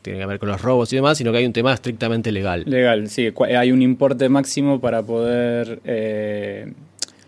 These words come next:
Speaker 2: viajar, digamos, con efectivo, que son diez mil
Speaker 1: Diez mil
Speaker 2: dólares.
Speaker 1: dólares. No es que no se pueda viajar con más de diez mil dólares en efectivo, lo que pasa es que hay que declararlo previamente. Em, tampoco tiene sentido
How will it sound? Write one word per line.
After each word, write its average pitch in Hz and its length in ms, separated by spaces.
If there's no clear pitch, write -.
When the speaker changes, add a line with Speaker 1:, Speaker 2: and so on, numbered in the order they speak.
Speaker 2:
viajar, 131 480
digamos, 123 380
con 113 160
efectivo, 135 680
que - 140
son 135 400
diez 120 120
mil 123 120
Speaker 1:
Diez 123 160
mil 131 160
Speaker 2:
dólares. 92 460
Speaker 1:
dólares. - 20
No 165 100
es 190 60
que 190 100
no 170 120
se 160 100
pueda 147 300
viajar 113 340
con 107 140
más 110 140
de 110 80
diez 101 160
mil 107 120
dólares 107 360
en 101 60
efectivo, 90 460
lo 90 140
que 101 100
pasa 131 240
es 127 60
que 120 80
hay 120 80
que 117 120
declararlo 123 580
previamente. 113 720
Em, 87 600
tampoco 143 300
tiene 127 160
sentido 110 760